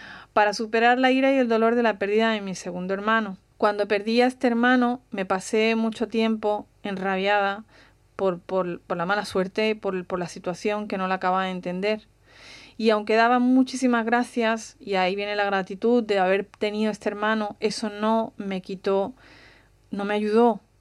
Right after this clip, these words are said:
a, a, a superar esta ira y este dolor. Hasta que un día me puse a pensar, bueno, ¿cómo hubiera sido si en lugar de cuatro hermanos hubiéramos sido siempre dos? Y eso,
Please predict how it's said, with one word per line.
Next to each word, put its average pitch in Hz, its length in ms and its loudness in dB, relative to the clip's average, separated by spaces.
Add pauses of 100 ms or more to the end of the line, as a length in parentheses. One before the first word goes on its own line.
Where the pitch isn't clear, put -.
(180)
a, 185 200 -2
a, - 220 -6
a - 140 -6
superar 190 500 0
esta 190 300 -8
ira 214 320 0
y 190 60 -4
este 190 200 -8
dolor. 202 380 2 (800)
Hasta 208 260 -2
que 233 140 4
un 269 220 8
día 269 420 6 (320)
me 196 160 -6
puse 208 260 -2
a 220 100 2
pensar, 196 500 -4
bueno, 185 340 -6
¿cómo 240 340 4
hubiera 247 380 2
sido 247 600 0 (460)
si - 180 -6
en 208 60 -4
lugar 202 260 0
de 226 120 -2
cuatro 226 400 2
hermanos 220 800 -2 (100)
hubiéramos 202 480 0
sido 220 320 0
siempre 190 600 -4
dos? 226 420 -2 (1400)
Y 254 240 6
eso, 269 400 2